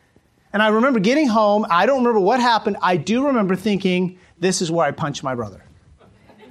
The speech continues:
But I was also intensely alert that the Holy Spirit said, "You can't punch your brother. Christians don't solve their problems that way." Now, why is it that over time,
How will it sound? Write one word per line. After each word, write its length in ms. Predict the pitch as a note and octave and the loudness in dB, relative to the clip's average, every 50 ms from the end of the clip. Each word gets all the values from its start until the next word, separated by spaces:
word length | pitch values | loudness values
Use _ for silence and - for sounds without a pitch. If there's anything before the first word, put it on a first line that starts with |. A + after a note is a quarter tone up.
| C4 C#4+ - - - - - - - - - - _ - - - - - - _ _ _ _ _ _ _ _ - - | -20 -20 -20 -20 -20 -20 -20 -20 -20 -20 -20 -20 _ -20 -20 -20 -20 -20 -20 _ _ _ _ _ _ _ _ -4 0
But 140 | A#3 A3+ | 2 2
I 100 | A#3 A#3 | 4 4
was 180 | A#3 A3+ G#3+ F#3 | 4 2 2 0
also 520 | - - A#3 C#4 D4+ D4 D4 - C4 A#3 | 0 0 2 2 2 0 2 2 2 4
intensely 580 | G#3+ G3+ - - - C4 C4+ B3 - - B3 A#3 | 4 2 0 0 -2 -2 -2 -2 -2 0 0 2
alert 380 | A3+ G#3 G3+ A3 A#3+ B3 B3 A#3+ | 2 2 2 2 0 0 -2 -2
that 60 | F#3+ | -2
the 120 | F3+ F#3+ E3+ | -2 0 0
Holy 200 | G3+ G#3+ G#3+ G3+ | 2 2 0 0
Spirit 300 | G3+ - - G3+ F#3 - | 0 -2 -2 -2 0 0
said, 180 | F#3+ E3+ D#3+ | -2 -2 0
"You 140 | F3 A3 A#3+ | 0 -2 -2
can't 420 | A#3 - - D4+ D#4+ D#4 - _ | -4 -4 -2 -2 -2 -4 -6 _
punch 260 | - - F#3 E3 - - | -4 -2 -2 -2 -2 -6
your 100 | D3+ A#2 | -6 -6
brother. 380 | - C3+ C#3+ F#3 C4+ D#4 - _ _ _ _ _ _ _ _ _ _ _ _ _ _ _ _ _ _ _ | -4 -4 -4 -6 -6 -10 -14 _ _ _ _ _ _ _ _ _ _ _ _ _ _ _ _ _ _ _
Christians 460 | - C4+ - - - - D#4+ D4 A#3 | -4 -2 -2 -2 -2 -2 -2 -2 -2
don't 200 | - A3+ F#3+ E3 | 0 -2 -2 -2
solve 300 | - - E3+ D3 C#3 A#2+ | -2 -2 -2 -2 -2 -4
their 100 | B2 A#2 | -6 -10
problems 420 | G2+ - A2+ G2+ G2 G2+ G2 G2+ - | -10 -10 -12 -12 -12 -14 -16 -16 -16
that 200 | G#2 G2 G#2 - | -16 -16 -16 -14
way." 300 | - - C#4+ D4+ D#4 _ _ _ _ _ _ _ _ B3+ _ _ _ _ _ _ _ _ _ _ _ _ _ _ _ _ _ _ _ _ - - - - | -14 -14 -14 -16 -20 _ _ _ _ _ _ _ _ _ _ _ _ _ _ _ _ _ _ _ _ _ _ _ _ _ _ _ _ _ -20 -12 -4 -2
Now, 140 | B3+ B3+ | 0 0
why 300 | B3 A#3+ B3 C4 D4 E4 | 2 2 2 2 2 2
is 220 | E4+ D#4+ D4+ - - | 2 2 2 2 0
it 160 | B3 A3 A3+ | 0 0 0
that 180 | A3 G#3 - - - - | -2 -4 -4 -8 -4 -2
over 240 | A3+ A#3+ A#3+ C4+ G#3+ | 0 0 0 0 -2
time, 720 | - - - B3+ A#3 G3 F3 E3+ F#3+ A#3 C4 C4+ B3 - | -4 -4 -2 0 2 2 2 2 2 2 0 -2 -2 -6